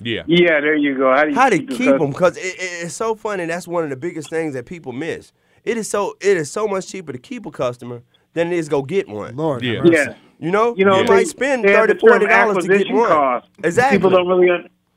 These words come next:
Speaker 2: they don't understand what acquisition costs means. How much does it cost to get a new customer versus keep the one that's already, you're already in their payroll, you're already in their, their system, they're already paying you. Those are the ones you wanna keep.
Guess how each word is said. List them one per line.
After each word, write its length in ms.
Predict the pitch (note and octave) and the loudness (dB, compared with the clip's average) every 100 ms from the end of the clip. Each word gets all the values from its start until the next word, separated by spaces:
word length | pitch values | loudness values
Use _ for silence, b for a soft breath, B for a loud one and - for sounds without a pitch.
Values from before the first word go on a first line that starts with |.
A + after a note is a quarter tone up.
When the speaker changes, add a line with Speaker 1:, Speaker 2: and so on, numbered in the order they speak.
| - | -6
Speaker 2:
they 300 | F3 - F#3 | -4 2 2
don't 180 | F#3 F3+ | 4 2
understand 480 | F3 D3+ G3 F3+ D#3+ | 0 0 2 2 4
what 120 | D#3 | 4
acquisition 680 | E3 E3 D#3 E3+ F#3 D#3 A#2+ | 2 0 0 0 0 -4 -2
costs 400 | C3 B2+ A#2 - | 2 2 0 -4
means. 400 | B2+ A2+ G#2+ G2+ _ _ _ _ - | -4 -4 -4 -8 _ _ _ _ 2
How 60 | |
much 180 | F3+ F3+ | 2 2
does 140 | E3 | 0
it 120 | D3+ D3 | -2 0
cost 420 | F#3 G3 G#3 G#3 | 2 4 2 -2
to 60 | |
get 160 | D3+ D#3+ | -2 0
a 80 | D3+ | 2
new 280 | F3 A3 D3 | 4 2 0
customer 540 | C3+ C#3+ - D3 C#3+ - B B - | -4 -4 -2 0 -2 -4 B B 2
versus 240 | E3+ D3 - | 2 2 0
keep 200 | G#3 G3+ | 0 2
the 60 | |
one 300 | F3 F3+ F3 E3 | 4 4 4 2
that's 180 | D#3 - | 0 0
already, 680 | D#3+ F3 F3+ F3+ E3+ E3 - _ _ _ _ _ _ _ _ | 2 4 4 2 0 -2 -8 _ _ _ _ _ _ _ _
you're 180 | D#3+ D#3+ | 2 4
already 300 | F3+ F#3+ F3+ | 4 2 2
in 140 | F3+ E3+ | 0 0
their 160 | E3+ | 0
payroll, 760 | E3 G3+ F#3+ F#3 F#3 F#3 F3 E3+ | 0 0 2 2 4 4 2 -2
you're 220 | - C#3+ D3+ | -2 2 4
already 300 | F3+ F3+ F3+ | 4 4 2
in 160 | F3 | 2
their, 340 | E3+ E3+ D#3+ - B _ - | 2 2 2 -6 B _ -4
their 180 | D#3 C#3 - - | 0 0 -4 2
system, 600 | G#3 G3 - C#3 C3 - _ | 2 2 0 2 0 -4 _
they're 180 | C#3 D3+ | 2 4
already 220 | F3 F#3+ | 4 0
paying 480 | F3 G#3 A3 G3 D3 | -2 -2 0 0 0
you. 240 | C#3+ C#3+ C#3 _ _ | 0 -2 -6 _ _
Those 240 | D3+ G3 G3+ | 2 4 4
are 40 | |
the 100 | E3+ | 4
ones 200 | D#3 D#3 | 4 2
you 100 | C#3 | 2
wanna 260 | D3 C#3 A#2 | 2 0 0
keep. 320 | - D3+ G#2+ | 0 -2 -2